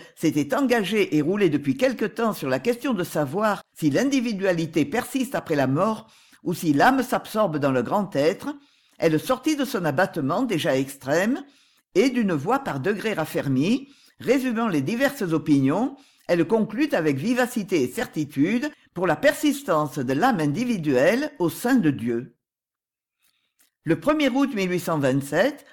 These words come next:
au terme de sa lente maladie, à dix heures du matin,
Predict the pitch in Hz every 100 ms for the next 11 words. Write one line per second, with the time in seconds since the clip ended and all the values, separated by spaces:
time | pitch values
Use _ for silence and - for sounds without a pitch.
0 | - 185 180 220 285 226 165 160 131 180
1 | 277 269 185 151 123 117 190 277 - _
2 | - 160 220 269 294 202 170 139 139 151
3 | 202 285